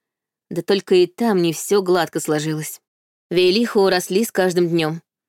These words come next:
Всё больше желающих лисов прибывало под их знамя,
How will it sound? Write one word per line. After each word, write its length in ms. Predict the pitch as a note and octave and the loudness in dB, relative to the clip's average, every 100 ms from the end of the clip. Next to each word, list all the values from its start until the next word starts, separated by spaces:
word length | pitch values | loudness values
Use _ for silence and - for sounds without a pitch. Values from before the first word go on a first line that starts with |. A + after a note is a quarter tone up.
| _ _ _ | _ _ _
Всё 200 | - E3+ | -8 -4
больше 320 | F3+ A3 F#3 | -2 -2 -2
желающих 600 | E3 D#3+ F3+ F3+ - E3+ | 0 0 2 0 -2 -4
лисов 400 | D#3+ G#3+ - E3+ | 0 -2 -2 -6
прибывало 600 | E3+ E3 D#3 D3+ F3+ E3 _ _ _ _ | -2 -2 0 0 -2 -4 _ _ _ _
под 200 | F3 E3 | -4 0
их 140 | E3+ | 0
знамя, 420 | D#3+ D#3+ E3 F#3+ | 0 -2 -2 -2